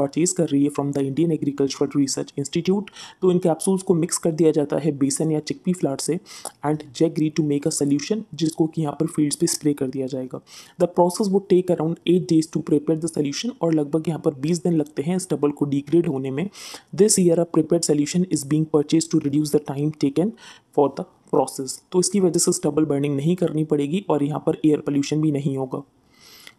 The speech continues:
अब हम आगे चलते हैं, Are street lights working? तो गवर्नमेंट का क्या प्लान है? तो दिल्ली गवर्नमेंट का ये प्लान है, Public Works Department is planning to geotag all street lights on its road, और यहाँ पर एक सेंट्रलाइज सॉफ्टवेयर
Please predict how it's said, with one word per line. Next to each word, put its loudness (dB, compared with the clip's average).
अब 2
हम 4
आगे 2
चलते 2
हैं, -2
Are 4
street 2
lights 2
working? 2
तो 6
गवर्नमेंट 4
का 2
क्या 0
प्लान -2
है? 0
तो 0
दिल्ली 2
गवर्नमेंट 2
का 2
ये 2
प्लान -2
है, -8
Public 4
Works 2
Department 0
is -2
planning 2
to 0
geotag 2
all 6
street 0
lights 0
on 0
its -4
road, 2
और 0
यहाँ -2
पर 2
एक -2
सेंट्रलाइज 0
सॉफ्टवेयर 0